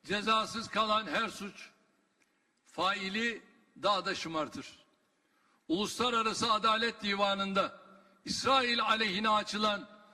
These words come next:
soykırım davasına bu açıdan büyük önem veriyoruz.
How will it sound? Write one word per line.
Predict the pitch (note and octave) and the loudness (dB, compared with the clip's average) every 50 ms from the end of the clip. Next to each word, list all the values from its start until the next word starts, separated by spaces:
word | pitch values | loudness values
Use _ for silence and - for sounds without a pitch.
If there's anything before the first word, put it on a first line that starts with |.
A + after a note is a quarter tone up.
| - _ | -20 _
soykırım | - - - A#3 B3+ C#4 C4+ - G#3 A3+ A3+ A3 G#3+ G#3 | -12 -4 0 2 2 2 2 0 0 0 0 0 2 2
davasına | A3 G#3 G#3 G#3 G#3 G3+ G3+ G3 - G3+ G#3 G#3 G#3+ A3 G3+ - - - - - - - - _ - | 2 2 2 4 2 2 2 0 -2 -2 -2 0 0 0 -2 -6 -12 -20 -20 -20 -20 -20 -20 _ -4
bu | F#3 A3 G#3+ | 0 0 0
açıdan | G3 - G3 G#3+ G3 A3 A3 A#3 A3+ G3 - - - - _ _ _ _ _ _ - | 0 -2 -4 -2 2 2 2 2 0 -6 -12 -18 -20 -20 _ _ _ _ _ _ 0
büyük | G3 C4+ D4 C#4 - | 2 2 2 2 2
önem | A#3 A3 G#3+ G#3 G3+ F#3+ | 0 0 0 -2 -2 -2
veriyoruz. | F3 D#3+ C#3+ C#3 C3 B2 - - - - | -2 -2 -2 -4 -6 -10 -14 -20 -20 -20